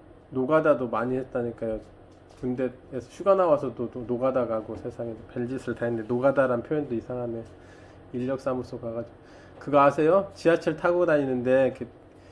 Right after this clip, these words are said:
그 배낭 가지고 다니는, 등산하고 다니는 아저씨들 같은 분들 있잖아요. 그분 중에 노가다 하시는 분들 많아요.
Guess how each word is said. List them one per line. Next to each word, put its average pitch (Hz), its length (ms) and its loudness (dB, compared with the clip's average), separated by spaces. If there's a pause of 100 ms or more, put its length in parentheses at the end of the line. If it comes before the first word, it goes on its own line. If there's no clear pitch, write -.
(360)
그 120 420 -4 (540)
배낭 165 520 2 (320)
가지고 135 540 -2
다니는, 127 420 -2
등산하고 143 760 0
다니는 127 420 -2
아저씨들 131 520 -4
같은 120 320 -2
분들 113 240 -2
있잖아요. 127 480 2
그분 156 320 0
중에 131 180 2
노가다 131 440 4
하시는 131 220 -4
분들 107 320 -4
많아요. 107 520 -4